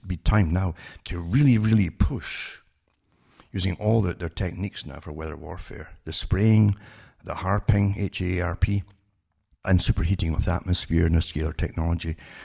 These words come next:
They must really bring it on to get some, some things that the general public will actually see and, and start talking about themselves. They'll get a few nudges here and there.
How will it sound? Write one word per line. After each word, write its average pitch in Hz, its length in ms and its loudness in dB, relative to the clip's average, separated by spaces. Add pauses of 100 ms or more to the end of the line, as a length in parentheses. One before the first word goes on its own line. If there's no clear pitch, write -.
(200)
They 92 80 0
must 90 280 0
really 90 540 2
bring 90 260 2
it - 80 -4
on 78 300 -8 (400)
to 98 100 0
get 85 280 -8
some, 82 360 -2 (140)
some 143 220 4
things 113 220 6
that 98 60 2
the 90 100 0
general 107 260 4
public 110 600 0 (480)
will 95 160 2
actually 104 260 0
see 131 540 0 (140)
and, 98 180 2
and 98 120 4
start - 300 0
talking 85 260 2
about 78 260 -2
themselves. 78 600 -2 (240)
They'll 107 120 -2
get 101 120 4
a 90 80 4
few 95 100 4
nudges 90 440 4
here 80 220 -2
and 76 120 -6
there. 98 240 2